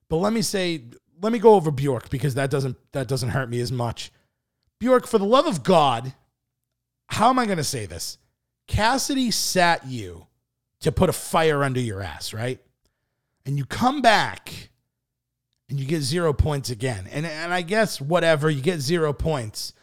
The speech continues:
but you weren't even effective. You weren't even skating your ass off. You just, you were so bad that Nick Ritchie had more ice time than you. So please, for the love of God, stop being awful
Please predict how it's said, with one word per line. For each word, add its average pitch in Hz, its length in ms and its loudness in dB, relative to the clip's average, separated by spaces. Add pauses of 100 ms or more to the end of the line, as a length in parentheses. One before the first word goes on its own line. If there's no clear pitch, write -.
(560)
but 156 140 -6
you 151 120 2
weren't 226 320 2
even 160 220 0
effective. 113 600 -4
You 120 140 -10
weren't 185 360 0
even 147 240 -6
skating 147 480 -4
your 113 140 -8
ass 104 340 -6
off. 92 220 -10
You 156 140 0
just, 196 420 -4 (460)
you 226 160 4
were 269 100 2
so 302 320 0
bad 151 720 0 (380)
that 147 180 -4
Nick 180 400 -4
Ritchie 165 680 -2 (520)
had 190 400 2
more 170 220 2
ice 165 320 -2
time 160 380 -4
than 127 200 -4
you. 147 520 -2 (1120)
So 214 260 4
please, 202 760 0
for - 200 -2
the 156 120 -2
love 175 260 4
of 170 140 -4
God, 165 280 0
stop 147 320 -4
being 139 180 -4
awful 175 640 2